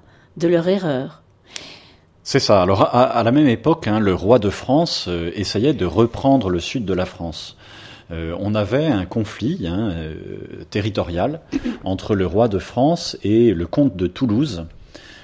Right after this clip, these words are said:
Speaker 2: Le roi de France voulait remettre la main sur le comté de Toulouse. L'hérésie, hein, des cathares était de ce côté-là. Et donc, euh, le roi a essayé d'utiliser ce différend religieux pour s'en servir à des fins politiques.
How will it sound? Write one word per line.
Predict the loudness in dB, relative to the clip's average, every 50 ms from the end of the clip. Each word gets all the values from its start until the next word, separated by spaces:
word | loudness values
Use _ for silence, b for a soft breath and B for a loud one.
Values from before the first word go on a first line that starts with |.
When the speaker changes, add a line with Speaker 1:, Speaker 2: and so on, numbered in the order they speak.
| B
Speaker 2:
Le | -6 -4 -2
roi | 2 2 2
de | 2 2
France | 0 -2 -2 -2 -2 -2
voulait | 0 2 4 4 4
remettre | 4 4 4 4 4 4 2 0 -2 -4
la | -2 0
main | 0 0 0 -2
sur | -2 -4 -4
le | -4 -4
comté | -4 -4 -4 -2 -2
de | -2 -2 -4
Toulouse. | -6 -8 -10 -10 -10 -10 -12 -16 -20 -20 -20 b b b b b b b
L'hérésie, | 0 2 2 4 4 4 4 4 2 0 -2 -2 0 0 0 0
hein, | 0 0
des | 0 -2
cathares | -2 -2 -4 0 2 2 2 2 0
était | -2 -2 -2 -2
de | -2 -4
ce | -4 -4
côté-là. | -6 -6 -4 -6 -6 -8 -8 -10 _ B B B B B B B -4
Et | -2 0
donc, | 2 4 4 4 2 0 -2 -2 -2
euh, | -2
le | 0 0 0
roi | 0 0 0 0 2 2
a | 0 0 -2
essayé | -4 -4 -2 0 0 0
d'utiliser | 0 0 -4 -6 -4 -2 0 0 0 0 0 2 2 2 2 0
ce | 0 -4 -8
différend | -6 -6 -6 -8 -6 -6 -6 -4 -2 -2 -2
religieux | -2 -2 -2 -2 -2 -4 -4 -2 0 0 0 0 -4 B B B B B B _
pour | -4 0 2 2 2 2 0 -2
s'en | -6 -8 -6
servir | -6 -6 -6 -4 -2 -2 0 0
à | -2
des | -2 -4
fins | -6 -4 -2 0 0
politiques. | 0 0 -2 -2 -2 -2 -4 -8 -10 -10 -10 -12 -14